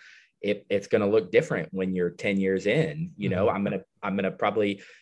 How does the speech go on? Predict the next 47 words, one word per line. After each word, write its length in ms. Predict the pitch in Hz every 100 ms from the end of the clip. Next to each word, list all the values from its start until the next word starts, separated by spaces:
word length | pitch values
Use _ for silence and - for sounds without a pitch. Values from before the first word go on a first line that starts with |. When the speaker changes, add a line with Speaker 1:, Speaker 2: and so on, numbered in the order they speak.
| _
Speaker 1:
you 140 | 104
know, 300 | 98 92 - -
might 260 | 95 101 101
have 180 | 113 -
to 80 | 107
give 200 | 113 117
you 200 | 117 113
less 320 | 107 120 - 123
attention 640 | 117 131 196 - 76 80
because 360 | 95 95 98 101
you 240 | 107 107
are 140 | 104
ten 260 | 101 - 120
years 220 | 127 123
more 160 | 120 127
mature, 600 | 127 120 196 127 78 80 - -
Speaker 2:
Mm-hmm. 100 | 101
Speaker 1:
and 260 | 98 92 85 _
my 80 | 101
pastoring 720 | - 110 107 - 110 107 107
attention 400 | 101 113 113 110
is 100 | 104
going 240 | 101 107 110
to 120 | 113
some 160 | - 107
people 240 | 120 117
that 80 | 104
are 60 | 107
less. 200 | 139 -
So 160 | 101 - - -
it's 140 | 139
exhausting, 880 | 135 - - 160 - - - 139 160
but 120 | 214
I 60 | 151
Speaker 2:
Yep. 60 | 127
Speaker 1:
think 140 | 117
it's 140 | -
important 560 | - _ 185 - 165 156
in 100 | 113
the 80 | 104
same 240 | - 110
way 80 | 110
that 160 | 101 -
parenting 380 | 156 208 95 90
can 120 | 87
be 100 | 85
exhausting. 600 | 80 73 78 - 85